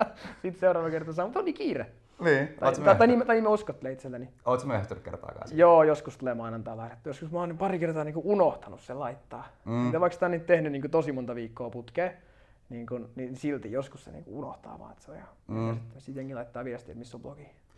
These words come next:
Speaker 2: Meilläkin on näissä haastatteluissa tarkoitus yleensä, että niinku maanantaisin julkaisee, mut kyllä se on pari kertaa tiistaille mennyt. Mut
Speaker 1: Joo.
Speaker 2: em-, ei, kunhan se on suunnilleen, et kyllä se, tai uskoisin, että riittää, että just ei varmaan yhden päivän heitto oo niin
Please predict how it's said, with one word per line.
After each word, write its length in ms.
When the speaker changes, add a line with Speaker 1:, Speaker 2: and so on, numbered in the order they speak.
Speaker 2:
Meilläkin 280
on 80
näissä 320
haastatteluissa 640
tarkoitus 380
yleensä, 300
että 120
niinku 140
maanantaisin 460
julkaisee, 320
mut 140
kyllä 160
se 60
on 120
pari 220
kertaa 260
tiistaille 480
mennyt. 340
Mut 240
Speaker 1:
Joo. 300
Speaker 2:
em-, 240
ei, 320
kunhan 220
se 60
on 80
suunnilleen, 560
et 140
kyllä 220
se, 60
tai 120
uskoisin, 300
että 120
riittää, 440
että 160
just 120
ei 160
varmaan 300
yhden 140
päivän 240
heitto 360
oo 260
niin 240